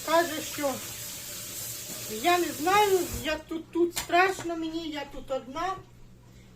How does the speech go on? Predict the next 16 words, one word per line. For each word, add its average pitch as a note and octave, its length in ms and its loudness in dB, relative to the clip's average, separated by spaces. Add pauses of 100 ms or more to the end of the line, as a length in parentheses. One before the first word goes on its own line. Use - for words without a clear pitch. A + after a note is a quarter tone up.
(140)
І B3 60 -12
ви B3 120 -4
знаєте, D#4 400 0
я B3+ 240 -2
зловила B3 540 0
такий B3+ 500 -6
флешбек A#3 540 -2 (720)
з - 40 -20
приводу C4 640 -6
того, D4 400 -4
що B3 480 -4 (920)
і A#3+ 40 -12
я C4+ 440 -4
в - 40 -18
Канаді A#3 480 -6
одна. F#3+ 380 -8